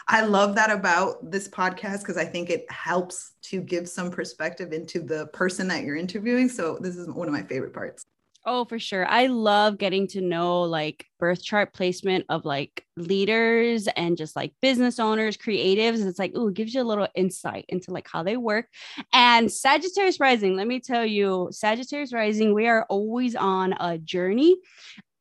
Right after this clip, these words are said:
Speaker 2: Sometimes I don't go nowhere, and I be on a journey at home in my mind and whatever you're doing. So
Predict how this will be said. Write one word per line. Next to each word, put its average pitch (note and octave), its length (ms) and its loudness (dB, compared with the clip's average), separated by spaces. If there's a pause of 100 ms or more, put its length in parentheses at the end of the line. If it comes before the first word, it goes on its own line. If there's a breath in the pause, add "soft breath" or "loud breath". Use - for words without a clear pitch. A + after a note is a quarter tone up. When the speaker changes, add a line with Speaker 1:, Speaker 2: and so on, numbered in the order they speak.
Speaker 2:
Sometimes D4+ 380 8
I C4+ 40 8
don't A3+ 160 8
go G#3+ 200 8
nowhere, F3+ 500 2 (160)
and G3+ 160 6
I F#3+ 140 8
be G3 160 2
on F3 160 2
a D#3+ 80 0
journey F3+ 380 2
at - 80 -8
home G3 400 2
in E3+ 100 0
my E3 80 -2
mind G3 500 2
and D3+ 160 -4
whatever A#3 300 0
you're E4 160 4
doing. A#3 440 2
So G#3+ 640 2